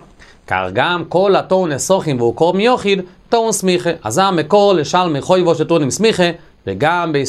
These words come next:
הלל צריכים את הפסוק שהברייתא דורשת. אז מה ראינו כאן? שרבי יצחק בר אבא הבין שבי שמאי ובית הלל נחלקו במשנתנו, האם בכלל יש חויבה סמיכה לשלמי חויבו. שואלת הגימורה, "וסברה בי שמאי שלמי חויבו לא יבואו סמיכה?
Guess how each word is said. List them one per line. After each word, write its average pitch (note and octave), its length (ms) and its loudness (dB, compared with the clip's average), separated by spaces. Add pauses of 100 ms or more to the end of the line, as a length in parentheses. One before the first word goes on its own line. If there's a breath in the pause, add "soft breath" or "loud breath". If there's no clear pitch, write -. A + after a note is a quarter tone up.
הלל E3 220 2
צריכים D3+ 400 -2
את D3+ 100 -4
הפסוק D3+ 420 0
שהברייתא B2+ 600 0
דורשת. A2 520 -2 (680 loud breath)
אז F#2 140 -6
מה D3+ 160 2
ראינו D#3 340 0
כאן? C3 220 -2 (360 soft breath)
שרבי B2+ 340 0
יצחק F#3 220 -2
בר A#2+ 280 2
אבא D#3+ 140 0
הבין C#3 420 0 (300 soft breath)
שבי G#2+ 300 -2
שמאי F#3+ 300 -4
ובית F#3+ 240 -4
הלל F#3+ 100 0
נחלקו D#3+ 380 -2
במשנתנו, G3 680 0
האם G#3 220 0
בכלל G3 500 0
יש F3 160 -2
חויבה G3+ 400 0
סמיכה F#3+ 580 0 (320 loud breath)
לשלמי G3+ 420 0
חויבו. F#3+ 400 0 (680 soft breath)
שואלת F#3+ 340 0
הגימורה, A#2 440 -2 (640 soft breath)
"וסברה F#3 560 0
בי C3+ 140 0
שמאי E3 360 -2
שלמי D#3 320 -2
חויבו D#3+ 300 0
לא B2+ 120 2
יבואו D3+ 260 2
סמיכה? A2 340 -4